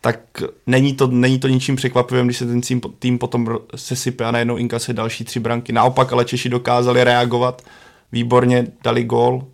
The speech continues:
a potom ta defenzivní práce byla opět vidět.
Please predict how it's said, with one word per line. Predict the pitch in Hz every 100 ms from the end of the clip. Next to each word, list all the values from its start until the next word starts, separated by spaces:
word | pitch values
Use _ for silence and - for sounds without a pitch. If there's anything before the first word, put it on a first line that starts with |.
| _
a | 113 117 117 120 120 120
potom | 117 117
ta | 117
defenzivní | 120 123 120 117 117
práce | 120 123 127
byla | 120 117
opět | 117 120
vidět. | 113 120 120